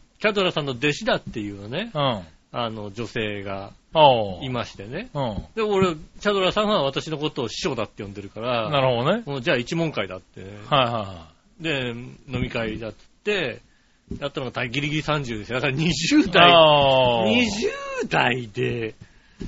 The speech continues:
Speaker 1: 仕事じゃなくて。
Speaker 2: 仕事じゃな、仕事、仕事で出会っても別にプライベートで飲みに行ったぐらいだったらまあいいよ。
Speaker 1: あ、いいよね。
Speaker 2: うん。
Speaker 1: うん。
Speaker 2: だったら、
Speaker 1: そうですね。
Speaker 2: だったらいいかな。
Speaker 1: うん。
Speaker 2: うん。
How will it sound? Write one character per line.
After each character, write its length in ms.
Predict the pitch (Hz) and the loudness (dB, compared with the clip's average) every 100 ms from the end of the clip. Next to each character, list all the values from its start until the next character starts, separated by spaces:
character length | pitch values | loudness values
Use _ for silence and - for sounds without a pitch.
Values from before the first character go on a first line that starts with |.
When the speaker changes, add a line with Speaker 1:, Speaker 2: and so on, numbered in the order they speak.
| - - | -16 -16
Speaker 1:
仕 460 | - - 185 170 | -14 -6 -2 0
事 420 | 160 349 392 392 349 | 2 2 4 4 4
じ 120 | 339 | 0
ゃ 100 | 320 | -2
な 240 | 202 226 | -2 -2
く 220 | - - | -6 -18
て。 500 | - - 135 113 101 - | -20 -4 -2 -2 -6 -10
Speaker 2:
仕 260 | - 170 | -8 -6
事 360 | 208 269 277 269 | -2 -4 -2 -2
じ 80 | 262 | 0
ゃ 100 | 254 | 0
な、 200 | 226 160 - - | -2 -6 -14 -12
仕 200 | - 262 | -8 -4
事、 380 | 320 311 320 262 - - - | -2 -2 -4 -6 -12 -20 -12
仕 180 | - | -6
事 300 | 311 359 349 | -2 0 0
で 120 | 349 339 | 0 2
出 140 | 339 | 4
会 100 | 349 | 4
っ 40 | |
て 100 | 349 | 4
も 100 | 294 | 2
別 240 | 170 160 170 | 2 0 -2
に 280 | 170 170 151 147 | -4 -4 -6 2
プ 60 | |
ラ 200 | 190 202 | 6 6
イ 40 | 196 | 6
ベ 160 | 214 | 2
ー 40 | 202 | 2
ト 120 | 196 | 0
で 100 | 190 | 0
飲 200 | 190 196 | 2 0
み 80 | 190 | 0
に 120 | 190 | -2
行 100 | 170 | 2
っ 20 | |
た 140 | 190 | 4
ぐ 80 | 180 | 8
ら 100 | 185 | 10
い 20 | |
だ 60 | 180 | 10
っ 20 | |
た 100 | 190 | 8
ら 80 | 202 | 4
ま 100 | 139 | 4
あ 40 | 110 | 0
い 80 | |
い 40 | 98 | 2
よ。 80 | 202 | 6
Speaker 1:
あ、 160 | 190 | 6
い 60 | 220 | 6
い 80 | 180 | 2
よ 120 | 143 | 0
ね。 140 | 254 | -2
Speaker 2:
う 40 | 233 | 0
ん。 560 | 120 139 117 101 98 | -2 -2 -6 -8 -8
Speaker 1:
う 20 | - | -2
ん。 20 | |
Speaker 2:
だ 80 | 180 | -2
っ 60 | |
た 80 | 156 | 0
ら、 60 | 185 | 0
Speaker 1:
そ 40 | |
う 20 | |
で 0 | |
す 0 | |
ね。 0 | |
Speaker 2:
だ 80 | 330 | 2
っ 40 | 349 | 2
た 120 | 233 | 0
ら 80 | 123 | -2
い 60 | |
い 60 | 110 | -4
か 140 | - | -6
な。 160 | 127 135 | -4 -2
Speaker 1:
う 20 | |
ん。 180 | 123 | -2
Speaker 2:
う 40 | |
ん。 40 | 101 | -6